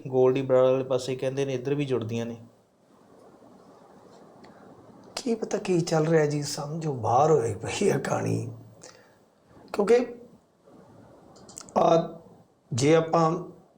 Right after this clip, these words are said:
Speaker 2: ਥੋੜ੍ਹੇ ਦਿਨਾਂ ਦੇ ਵਿੱਚ ਹੀ ਘਟਨਾਵਾਂ ਦਾ, ਅ, ਵਿਸ਼ਲੇਸ਼ਣ ਕਰਨ ਤੁਰੀਏ, ਕਪਲ ਦੇ ਕੈਫੇ 'ਤੇ ਦੋ ਵਾਰੀ ਅਟੈਕ ਹੋਣਾ। ਸਰ, ਦੋਨਾਂ ਵਾਰੀ ਵਜ੍ਹਾ ਜਿਹੜੀ ਉਹ ਕੰਟਰਾਡਿਕਟ ਹੈ।
Speaker 1: ਜੀ, ਵੱਖਰੀ ਵੱਖਰੀ ਬਤਾਈ ਜਾ ਰਹੀ ਦੋਨੇ ਵਾਰੀ।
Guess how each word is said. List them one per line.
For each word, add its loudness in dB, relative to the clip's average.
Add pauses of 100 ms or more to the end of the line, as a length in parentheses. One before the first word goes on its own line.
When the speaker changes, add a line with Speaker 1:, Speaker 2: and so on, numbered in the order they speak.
(160)
Speaker 2:
ਥੋੜ੍ਹੇ 4
ਦਿਨਾਂ 4
ਦੇ 4
ਵਿੱਚ 0
ਹੀ -2 (100)
ਘਟਨਾਵਾਂ 0
ਦਾ, 2 (260)
ਅ, -6 (120)
ਵਿਸ਼ਲੇਸ਼ਣ -4
ਕਰਨ -4
ਤੁਰੀਏ, -6 (1400)
ਕਪਲ 4
ਦੇ 6
ਕੈਫੇ 2
'ਤੇ 0
ਦੋ 0
ਵਾਰੀ 0 (560)
ਅਟੈਕ -2
ਹੋਣਾ। -4
ਸਰ, 0 (680)
ਦੋਨਾਂ 4
ਵਾਰੀ 4 (760)
ਵਜ੍ਹਾ 6
ਜਿਹੜੀ 6
ਉਹ 6
ਕੰਟਰਾਡਿਕਟ 0
ਹੈ। -10 (180)
Speaker 1:
ਜੀ, -4 (1500)
ਵੱਖਰੀ -2
ਵੱਖਰੀ -4
ਬਤਾਈ -2
ਜਾ -2
ਰਹੀ -8
ਦੋਨੇ -6
ਵਾਰੀ। -6